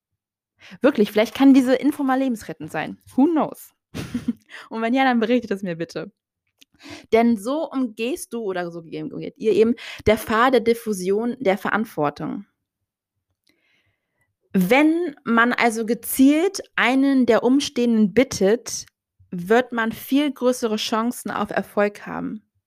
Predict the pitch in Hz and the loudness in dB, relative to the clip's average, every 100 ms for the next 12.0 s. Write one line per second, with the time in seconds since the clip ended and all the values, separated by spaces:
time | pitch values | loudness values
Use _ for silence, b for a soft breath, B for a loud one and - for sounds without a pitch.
0 | _ _ B B B B B B - - | _ _ B B B B B B -4 6
1 | 320 381 - 208 220 220 - - 262 302 | 8 8 4 0 2 4 2 2 2 2
2 | 320 339 - - _ _ _ _ _ _ | 2 -2 -14 -18 _ _ _ _ _ _
3 | _ 208 226 254 277 240 226 226 214 214 | _ 0 2 2 0 2 2 2 -2 -4
4 | 214 - - - 214 - 226 190 214 247 | -6 -20 -16 -12 -12 -6 -4 -4 -4 -4
5 | 277 285 285 202 - - 226 285 - 254 | -4 -6 -8 -12 -8 -4 -2 -4 -10 -12
6 | - 196 - 226 233 - 185 180 - - | -8 -10 -10 -8 -8 -8 -8 -8 -10 -20
7 | _ b b b b b b 196 208 254 | _ b b b b b b 6 6 6
8 | 349 - - 233 233 226 220 214 - 294 | 0 -12 -6 -4 -2 0 2 0 -2 -4
9 | - - 254 233 254 269 240 196 190 190 | -8 -6 -4 -2 -4 -6 -6 -4 -4 -6
10 | 190 208 226 240 196 202 - - 226 226 | -6 -6 -8 -8 -6 -6 -6 -4 0 0
11 | 202 196 202 202 190 190 - - 196 | 2 2 2 -2 -8 -8 -10 -12 -12